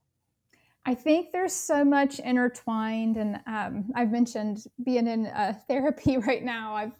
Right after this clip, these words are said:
talking about a lot of these things, uh, within my own counseling and therapy sessions. And for me,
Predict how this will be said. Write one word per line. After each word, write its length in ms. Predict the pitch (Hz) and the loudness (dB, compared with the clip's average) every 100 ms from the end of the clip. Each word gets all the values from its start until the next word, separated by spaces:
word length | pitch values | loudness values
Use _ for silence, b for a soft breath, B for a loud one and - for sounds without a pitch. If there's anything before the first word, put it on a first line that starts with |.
| 269 | -16
talking 420 | - 254 - 285 254 | -6 -2 0 0 0
about 300 | 226 214 214 | 0 -2 -2
a 60 | |
lot 340 | 214 208 214 220 | -2 0 0 -2
of 160 | 196 | -4
these 280 | 202 208 - | -6 -8 -8
things, 600 | 202 202 202 220 254 - - | -6 -4 -4 0 0 -2 -12
uh, 260 | 202 190 196 | -10 -8 -6
within 340 | 208 214 220 | -8 -6 -4
my 220 | 208 190 | -4 -6
own 200 | 202 202 208 | -6 -8 -10
counseling 580 | 196 208 - 208 202 | -8 -8 -8 -10 -10
and 160 | 202 202 | -10 -10
therapy 320 | 196 208 226 | -8 -10 -10
sessions. 560 | 220 196 - 214 233 233 b b b b b b - | -12 -14 -10 -6 -6 -8 b b b b b b -2
And 600 | 254 247 247 240 240 247 240 - | 0 2 2 2 2 2 0 0
for 160 | 277 247 | 4 6
me, 640 | 254 269 262 240 226 | 6 6 4 2 -2